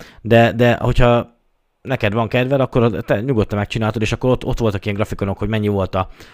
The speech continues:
a vételi ár, és mennyi volt az az ár, ami, ami jelenleg most el tudnád adni a részvényeidet. Az is egy érdekes dolog. Ö,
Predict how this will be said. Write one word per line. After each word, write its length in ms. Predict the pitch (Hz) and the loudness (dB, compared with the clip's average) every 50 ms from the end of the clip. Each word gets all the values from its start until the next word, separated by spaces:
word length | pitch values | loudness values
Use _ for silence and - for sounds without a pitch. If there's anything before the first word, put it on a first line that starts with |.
| - - | -16 -10
a 360 | - 87 92 92 90 - - | -6 -2 -2 0 -2 -2 -2
vételi 380 | 98 - - 156 - 175 170 165 | -2 -2 0 0 0 0 2 2
ár, 220 | 160 151 151 143 - - - - | 2 2 2 0 -4 -10 -16 -4
és 140 | - - | 0 2
mennyi 180 | 135 127 117 110 | 2 2 2 2
volt 200 | 104 107 107 107 | 2 0 0 0
az 100 | 107 92 | -2 -2
az 120 | 95 95 | -2 -2
ár, 180 | 98 95 95 95 | -2 -2 0 0
ami, 180 | 95 95 98 73 | -2 -2 -4 -4
ami 260 | 95 98 95 95 - - - - - 71 76 85 | -4 -6 -6 -6 -8 -10 -16 -20 -20 -18 -12 -8
jelenleg 340 | 107 107 101 95 95 98 | -6 -4 -4 -4 -4 -4
most 180 | 90 95 90 - | -4 -6 -4 -4
el 120 | 98 92 | -4 -4
tudnád 280 | - - 90 87 92 90 | -4 -4 -6 -6 -4 -4
adni 180 | 90 82 87 90 | -4 -4 -4 -4
a 40 | |
részvényeidet. 640 | 90 87 85 - - 92 87 87 85 85 90 - - - _ _ _ - - - | -4 -4 -6 -6 -8 -8 -6 -6 -6 -6 -6 -8 -10 -12 _ _ _ -20 -18 -10
Az 140 | - - 92 | -4 -4 -2
is 100 | 85 90 | -2 -2
egy 140 | 92 85 92 | -4 -4 -2
érdekes 360 | 92 87 95 - 98 92 85 | -2 -2 -2 -4 -4 -6 -4
dolog. 260 | 90 92 92 90 - - - - - - - - - _ _ _ _ - - _ _ _ _ _ _ _ _ _ _ _ _ _ _ _ _ _ | -2 -2 -2 -2 -4 -6 -6 -8 -10 -20 -20 -20 -20 _ _ _ _ -20 -20 _ _ _ _ _ _ _ _ _ _ _ _ _ _ _ _ _
Ö, 360 | - 113 110 110 110 110 110 | 0 2 4 4 4 4 2